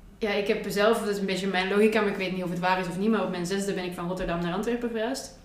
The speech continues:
En ik ben van een Montessori-school, hè, dus echt alternatief onderwijs, naar een katholieke uniformschool gegaan. Maar op dat moment heeft het, heeft mij wel laten inzien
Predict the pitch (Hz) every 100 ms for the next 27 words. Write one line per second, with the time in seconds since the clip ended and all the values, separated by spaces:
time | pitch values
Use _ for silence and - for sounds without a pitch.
0 | - - - - - 208 180 190 175 175
1 | 175 196 196 - 190 190 185 - 185 185
2 | 220 180 - - - - 170 175 175 175
3 | 190 180 180 - - - - - 190 180
4 | 180 175 170 170 170 - 202 180 185 190
5 | 180 185 190 226 233 233 254 240 254 311
6 | 330 - - - - - - 196 190 196
7 | 196 220 220 190 208 202 180 190 214 202
8 | 190 - 208 226 254 311